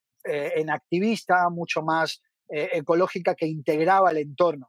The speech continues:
e integraba también, pues, el contexto de la decisión, el propósito de la decisión, reglas institucionales,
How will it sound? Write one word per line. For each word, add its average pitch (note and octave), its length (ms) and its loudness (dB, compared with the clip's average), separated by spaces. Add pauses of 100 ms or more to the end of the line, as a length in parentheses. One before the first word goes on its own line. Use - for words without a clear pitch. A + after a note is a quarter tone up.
(120)
e D3+ 100 -10
integraba E3 500 2
también, F3+ 380 -2
pues, E3 180 -2
el C#3 100 -8
contexto C#3+ 460 -4
de D#3 80 2
la D#3 100 2
decisión, D#3 520 -2
el C#3+ 100 -4
propósito D3 540 -4
de D3 80 2
la D3+ 60 0
decisión, D3 680 -2
reglas E3 400 2
institucionales, D3+ 1200 -2